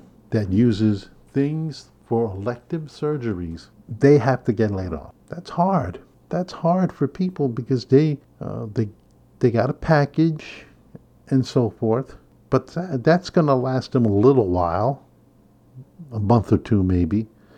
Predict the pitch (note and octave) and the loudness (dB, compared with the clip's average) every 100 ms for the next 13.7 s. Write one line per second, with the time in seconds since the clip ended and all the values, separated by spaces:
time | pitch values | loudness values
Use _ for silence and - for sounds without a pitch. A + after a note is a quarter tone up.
0 | - - - - F#3 G#3+ - - - - | -20 -10 -6 -2 -2 -4 -10 -20 -10 -2
1 | D3 G3+ F#3+ A#2 G2+ F2 D#2 - - - | 0 2 0 0 -4 -6 -12 -8 -6 -4
2 | - - E3+ F#3+ - - - F3 F#3+ D3 | -4 2 2 0 -8 -18 -14 -12 -8 -8
3 | F#2 F2 - _ _ C#3+ - D#3+ C3+ - | -10 -18 -20 _ _ -10 -8 -10 -10 -18
4 | - - _ - F3+ F#3 F3 D#3 - B2 | -20 -20 _ -4 0 0 -2 -4 -8 -4
5 | D3 C#3 C3+ B2+ A2+ A#2+ G2+ - - C3 | -2 -4 -6 -6 -6 -8 -10 -12 -10 -8
6 | B2 - D3+ F#3 C#3 - - G#2 F#2 C#3+ | -8 -8 -8 -8 -10 -14 -16 -14 -14 -16
7 | - _ E3 F3 C#3+ C#3 C3 C3+ - C#3 | -18 _ -6 -4 -6 -6 -8 -8 -10 -10
8 | B2 - C3+ F#3 G#3+ F3+ - F#2 E2+ D#2+ | -10 -14 -12 -8 -8 -8 -8 -10 -10 -14
9 | D#2+ _ C3+ A2 G2+ - _ - F2+ D3+ | -18 _ -14 -14 -14 -20 _ -12 -4 -2
10 | F3+ E3+ F3 E3+ E3+ D#3+ - _ _ A2+ | -2 -4 -4 -4 -6 -10 -12 _ _ -10
11 | E3 F3+ - C#3+ D#3 C#3+ - - G#2+ - | -8 -8 -8 -10 -8 -12 -14 -12 -10 -12
12 | A#2+ C3 B2 A2 - _ B2+ G#2+ F#2 B2 | -14 -14 -12 -12 -14 _ -12 -10 -8 -10
13 | A#2+ - - A2 E2+ - - | -10 -14 -10 -10 -12 -20 -20